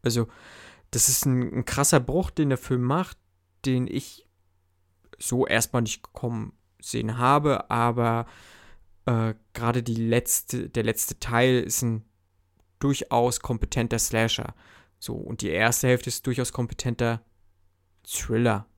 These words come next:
würde ich einfach mal sagen. Und für mich persönlich hat das ganz gut gepasst. Hätte mir aber, glaub ich,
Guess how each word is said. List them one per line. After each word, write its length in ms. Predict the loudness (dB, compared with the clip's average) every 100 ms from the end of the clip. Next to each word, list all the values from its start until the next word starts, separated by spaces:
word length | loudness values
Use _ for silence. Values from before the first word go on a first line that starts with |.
| _ _
würde 120 | -10
ich 120 | -8 -10
einfach 180 | -10
mal 180 | -8 -6
sagen. 400 | -2 0 0 0
Und 240 | -2 -4 -6 -18 -20 -20 -20 -20 -20 _ _ _
für 140 | -2
mich 160 | 0 0
persönlich 320 | 0 2 0
hat 100 | 0
das 140 | -4 -4
ganz 180 | -4 -4
gut 200 | -8 -8
gepasst. 600 | -10 -4 -2 -4 -8 -18 _ _ _ _ _ _ _ _
Hätte 260 | -2 2
mir 200 | 4 4
aber, 300 | 4 4 2
glaub 260 | 2 0 0
ich, 260 | -2 -6